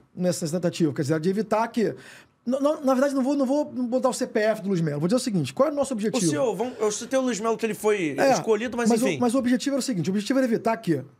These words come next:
Speaker 1: conflitos de interesse acontecesse na negociação e alguém fosse beneficiado por tomar uma decisão aqui e ser beneficiado ali na frente. Entendeu? Ou seja, eu vou aprovar,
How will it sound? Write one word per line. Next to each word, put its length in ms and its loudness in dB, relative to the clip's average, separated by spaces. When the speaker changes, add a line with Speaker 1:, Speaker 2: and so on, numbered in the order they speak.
Speaker 1:
conflitos 680 2
de 100 0
interesse 480 0
acontecesse 840 -4
na 260 2
negociação 800 -2
e 80 4
alguém 260 2
fosse 220 -2
beneficiado 760 -2
por 160 -10
tomar 200 -2
uma 80 0
decisão 340 -4
aqui 320 -4
e 60 -2
ser 120 -6
beneficiado 440 -2
ali 80 0
na 100 -2
frente. 420 -6
Entendeu? 200 2
Ou 40 0
seja, 320 -4
eu 120 2
vou 320 0
aprovar, 720 -2